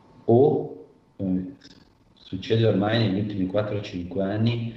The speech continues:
alcuni investitori istituzionali preferiscono fare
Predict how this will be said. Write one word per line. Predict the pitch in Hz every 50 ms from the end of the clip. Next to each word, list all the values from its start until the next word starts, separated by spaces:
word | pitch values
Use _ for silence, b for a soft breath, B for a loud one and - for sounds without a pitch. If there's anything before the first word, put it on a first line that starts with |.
| B B B B B B B B -
alcuni | - 92 92 - - 117 127
investitori | 127 117 104 95 95 98 92 - 110 113 117
istituzionali | 117 113 110 101 92 101 98 90 - - 92 92 92 98 104 104 107 107
preferiscono | 107 - 90 87 90 - - 110 113 - - 98 87 85
fare | 87 - 95 98 104 107 107 104 - - - -